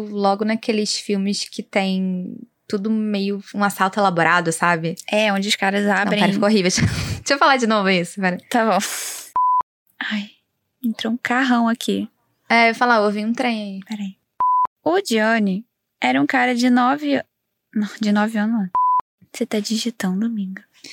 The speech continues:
Speaker 1: Eu tô digitando a descrição.
Speaker 2: Que descrição? Ah,
Speaker 1: Aqui eu
Speaker 2: tá.
Speaker 1: vou descrever o cara ali.
Speaker 2: Ai, que safada, você já se adiantou,
Speaker 1: <laughs>
Speaker 2: tá.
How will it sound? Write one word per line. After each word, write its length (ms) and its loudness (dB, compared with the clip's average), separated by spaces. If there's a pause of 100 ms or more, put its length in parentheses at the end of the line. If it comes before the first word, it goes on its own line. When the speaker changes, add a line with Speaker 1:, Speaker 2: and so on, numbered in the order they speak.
(200)
Speaker 1:
Eu 60 -20
tô 100 -12
digitando 260 -6
a 40 -4
descrição. 680 -4 (1300)
Speaker 2:
Que 180 -10
descrição? 760 -4 (800)
Ah, 160 0
Speaker 1:
Aqui 160 0
eu 40 0
Speaker 2:
tá. 40 -2
Speaker 1:
vou 80 2
descrever 460 2
o 20 -2
cara 240 0
ali. 260 0
Speaker 2:
Ai, 240 0
que 120 -2
safada, 720 0
você 280 0
já 100 4
se 120 0
adiantou, 460 2
Speaker 1:
<laughs> 40 -18
Speaker 2:
tá. 260 -6